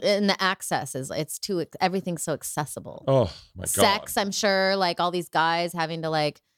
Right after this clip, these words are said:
Speaker 1: go, you know, be around these hot waitresses that wanna fuck them. That's gotta be rough for you boys.
Speaker 2: Mm. You're shocked. <laughs>
Speaker 1: Wait, Bert, can I ask you something?
Speaker 2: Please.
Speaker 1: Is it, I have to leave at one forty-five.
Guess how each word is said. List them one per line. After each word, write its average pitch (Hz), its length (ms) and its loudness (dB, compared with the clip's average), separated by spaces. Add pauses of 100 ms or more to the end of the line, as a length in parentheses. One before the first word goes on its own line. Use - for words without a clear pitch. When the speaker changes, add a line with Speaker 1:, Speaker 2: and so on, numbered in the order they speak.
(480)
Speaker 1:
go, 151 380 0 (280)
you 160 140 -4
know, 139 380 -2 (220)
be 151 140 -2
around 147 180 2
these 139 120 -4
hot 143 240 0
waitresses 151 460 -4
that 156 100 -4
wanna 156 160 -4
fuck - 280 -6
them. 156 280 -4
That's - 180 -6
gotta 160 160 -8
be 156 120 -8
rough 160 180 -8
for - 120 -16
you 180 60 -12
boys. 185 440 -10 (260)
Speaker 2:
Mm. 143 180 -10 (680)
You're 104 180 -4
shocked. - 540 -4
<laughs> - 1700 -6
Speaker 1:
Wait, 240 240 2
Bert, 240 220 -2
can 202 100 -8
I - 20 -6
ask 190 140 -8
you 202 60 -12
something? 208 300 -10
Speaker 2:
Please. 131 280 -4 (880)
Speaker 1:
Is 190 120 -6
it, 254 80 -4 (180)
I 170 100 0
have 202 140 -4
to 175 80 -8
leave 156 120 -6
at - 60 -10
one 135 160 -10
forty-five. - 420 -16